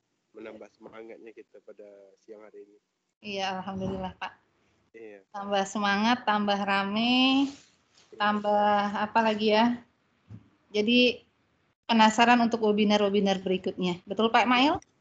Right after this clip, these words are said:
Speaker 1: Benar sekali, Bu. Tambah satu, satu lagi yang tambahnya apa yang kebahagiaan itu? Kebahagiaan menghadapi satu Muharram.
Speaker 2: Oh iya.
Speaker 1: Subhanallah.
Speaker 2: Betul, betul, betul.
Speaker 1: Eh, jangan lupa untuk
Speaker 2: Ah.
Speaker 1: disampaikan kepada Bapak Ibu yang lain.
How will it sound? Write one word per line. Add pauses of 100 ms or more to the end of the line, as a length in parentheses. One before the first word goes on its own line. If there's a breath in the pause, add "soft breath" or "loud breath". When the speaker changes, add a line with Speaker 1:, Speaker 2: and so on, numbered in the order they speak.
(340)
Speaker 1:
Benar
sekali,
Bu.
Tambah
satu, (180)
satu
lagi
yang
tambahnya
apa
yang
kebahagiaan
itu? (640)
Kebahagiaan (360)
menghadapi
satu
Muharram. (720)
Speaker 2:
Oh
iya.
Speaker 1:
Subhanallah.
Speaker 2:
Betul,
betul,
betul. (160)
Speaker 1:
Eh,
jangan
lupa (440)
untuk
Speaker 2:
Ah.
Speaker 1:
disampaikan
kepada
Bapak
Ibu
yang
lain.